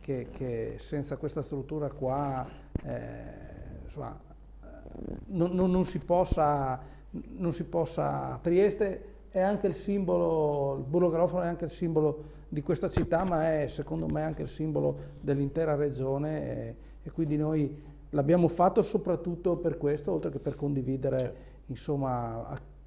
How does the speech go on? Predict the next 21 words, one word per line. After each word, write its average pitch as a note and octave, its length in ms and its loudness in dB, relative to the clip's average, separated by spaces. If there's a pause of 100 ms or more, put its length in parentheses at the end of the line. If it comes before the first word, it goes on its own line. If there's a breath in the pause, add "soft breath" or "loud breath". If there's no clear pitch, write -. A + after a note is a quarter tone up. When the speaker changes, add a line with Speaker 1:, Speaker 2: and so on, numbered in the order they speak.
(160)
Speaker 1:
chi F3+ 100 -4
volesse, D3 480 4
chi D3+ 100 -2
ne D3 120 2
ha C#3 60 2
la C3+ 100 0
possibilità, D#3+ 840 -2 (400 loud breath)
eh, D3+ 60 -12 (680)
un C#3 100 -10
qualcosa C3+ 420 -2
di, C3 280 -4
di, B2 360 -6 (520)
con, D3+ 180 -4
condividere C#3+ 460 2
la C3+ 40 0
nostra C#3 260 -4
squadra C3 280 -6
e C3 40 -2
le C3 80 -4
nostre C3 380 -6
gioie. A#2+ 200 -4